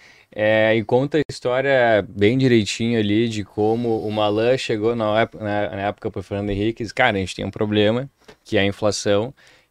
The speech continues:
e a gente precisa criar uma metodologia, então, pra parar com esse problema aí." E na época, o Malan tinha sido professor do Gustavo Franca no F R J, e disse, Cara, tem um ex-aluno meu,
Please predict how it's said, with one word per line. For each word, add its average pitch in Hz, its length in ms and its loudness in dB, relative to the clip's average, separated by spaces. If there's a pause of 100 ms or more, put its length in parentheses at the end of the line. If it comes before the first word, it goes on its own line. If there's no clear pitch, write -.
e 120 40 2
a 117 60 4
gente 113 240 -2
precisa 113 480 0
criar 110 320 2
uma 117 80 0
metodologia, 113 800 -2
então, 113 420 -2
pra 123 560 0 (400)
parar 135 300 4
com - 100 -6
esse - 140 -6
problema 147 380 -4
aí." 107 160 -4 (1000)
E 139 40 -8
na 175 100 2
época, 147 640 2
o 123 440 0
Malan 123 640 2
tinha 120 320 -6
sido 117 440 -4
professor 113 560 -2
do 107 80 -2
Gustavo 104 340 -2
Franca 120 520 0
no 104 100 -2
F 101 180 -4
R 101 160 -6
J, 98 460 -6 (520)
e 113 120 -2
disse, 117 200 -8
Cara, 131 220 2
tem 110 260 -6
um 123 380 -4
ex-aluno 113 420 0
meu, 123 400 2